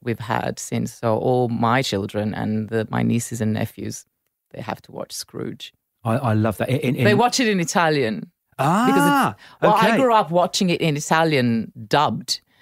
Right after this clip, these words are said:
Speaker 1: but the, the, the songs were kept in English. So it was only when, uh, I, you know, moved to the English-speaking country and I had to spend Chri-, and I, I was spending Christmas Eves with, um, English-speaking fellas that, uh, I thought, "Oh, I should probably watch it in the, with the original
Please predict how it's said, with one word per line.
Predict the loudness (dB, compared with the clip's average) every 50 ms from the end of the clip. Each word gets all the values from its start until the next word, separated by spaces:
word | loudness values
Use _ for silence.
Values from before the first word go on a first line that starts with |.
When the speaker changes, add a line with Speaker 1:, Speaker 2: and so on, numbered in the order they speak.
| _ -20 -20 _ -2
Speaker 1:
but | -2 -2 0
the, | 0 -2 0 0
the, | -2 -2 -4 -4 -4
the | -4 -2
songs | 0 0 2 2 0 0 0
were | -2 -2
kept | -2 -2 -4 -4 -4 -6
in | -6 -4 -2
English. | -2 -2 -2 -4 -4 -4 -6 -8
So | -6 -2 0 0
it | 2 2
was | 0 -2 0 0
only | 2 2 2 2 2 2
when, | 2 2 2 2 2 2 2
uh, | 2 2 2 2 2
I, | 0 0 2 0 0 -2 -4 -6
you | -4 -2
know, | 0 0 0 0 -2
moved | -2 -4 -4 -4 -4 -4 -6
to | -6 -4
the | -4 -2 -2 -2
English-speaking | -2 -2 -2 -4 -4 -6 -8 -10 -10 -10 -10 -8 -8 -6
country | -4 -4 -4 -4 -4 -4 -2 -2 -2 -2
and | -4 -4 -4 -4 -4 -4 -4
I | -6 -4
had | -2 -4 -4 -4
to | -6 -6 -6 -8 -10 _ _ _ _ _ _
spend | -6 -4 -4 -2 -2
Chri-, | -2 -2 -2
and | -2 -2 -2
I, | -2 -6 -6 -6 -4 -4 -2
I |
was | 0 0 0 -2
spending | -2 -2 -2 0 0 0 -2
Christmas | -4 -8 -8 -6 -8 -8 -8
Eves | -6 -6 -6 -6 -6 -8 -6
with, | -6 -6 -6 -4 -2
um, | -2 -2 -2 -4 -6 -10 -12 _ _ _ _ _ _ _ _ _
English-speaking | 0 0 2 2 2 0 -2 -2 -4 -6 -6 -6 -4 -2 -2 -2 -2
fellas | 0 0 2 2 2 2 0 -2 -6 -10 -14 _ _ _ _ _ _ _ -2
that, | 0 0 0 -2 -4 -4 -2
uh, | 0 0 0 0
I | -2 -2 -4
thought, | -2 -2 -2 -2 -2 -4
"Oh, | -8 -8 -10 -12
I |
should | -14 -16 -14 -12
probably | -8 -8 -6 -6 -6
watch | -4 -4 -6 -6 -6 -10
it | -12 -12 -12 -8
in | -6 -4 -4
the, | -4 -4
with | -4 -4 -4 -2
the | -2 -2
original | -2 -2 -2 -2 -2 -2 -2